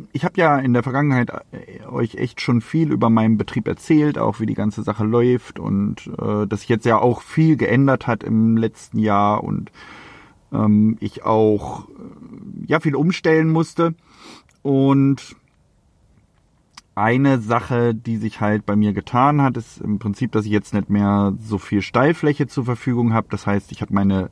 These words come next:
Lämmer, ähm, das hab ich, glaub ich, in der ersten Episode erzählt, vielleicht auch zwischendurch mal. Ähm, meine Lämmer sind jetzt auf der Sommerweide zur Welt gekommen und ich hab die Lämmer jetzt auch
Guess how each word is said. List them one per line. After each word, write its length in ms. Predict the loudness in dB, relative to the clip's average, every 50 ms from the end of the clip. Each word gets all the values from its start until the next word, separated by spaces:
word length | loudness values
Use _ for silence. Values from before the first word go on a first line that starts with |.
| _ -6
Lämmer, 480 | -2 0 2 4 4 4 4 2 0 -2 -8 -20 -20 -20 -20 -20 -20 -20 -20 -20 -20 -20 -20 _ -20 _ _ _ -20 -20 -12 -6
ähm, 360 | -2 0 2 2 4 2 2
das 120 | 2 0 -2
hab 80 | -4
ich, 80 | -4 -2
glaub 140 | -2 -2 -2
ich, 60 | -2
in 40 | -4
der 100 | -4 -2
ersten 340 | 0 0 0 -2 -4 -6
Episode 460 | -6 -4 -4 -4 -4 -2 -2 -2 -2 -4
erzählt, 340 | -6 -6 -4 -4 -4 -4
vielleicht 280 | -2 0 2 2 2 2
auch 120 | 0 -2
zwischendurch 640 | -2 -4 -6 -4 -2 -2 0 2 2 0 0 0 -2 -4
mal. 440 | -2 -2 0 0 -2 -2 -4 -6 -4
Ähm, 480 | -2 0 2 2 4 4 4 4 2 2
meine 180 | 2 2 2
Lämmer 260 | 2 2 2 2 2 2
sind 120 | 2 0
jetzt 140 | -2 -2 -4
auf 100 | -6 -4
der 100 | -2 2
Sommerweide 560 | 2 4 4 4 2 2 2 2 2 0 -2
zur 180 | -2 -2 -2 0
Welt 220 | 0 0 0 -2
gekommen 540 | -6 -8 -6 -2 0 2 4 4 2 2 0
und 800 | -2 -2 0 0 2 2 2 2 2 4 2 2 0 -2 -6 -14
ich 240 | -10 -10 -10 -6 -4
hab 140 | -4 -4 -4 -6 -14 -18 -16 _ -6
die 60 | -2
Lämmer 280 | 0 0 2 2 2 2
jetzt 380 | 2 0 -2 -4 -6 -14 -10 -6
auch 560 | -4 -2 -2 -2 -2 -4 -6 -10 -20 -20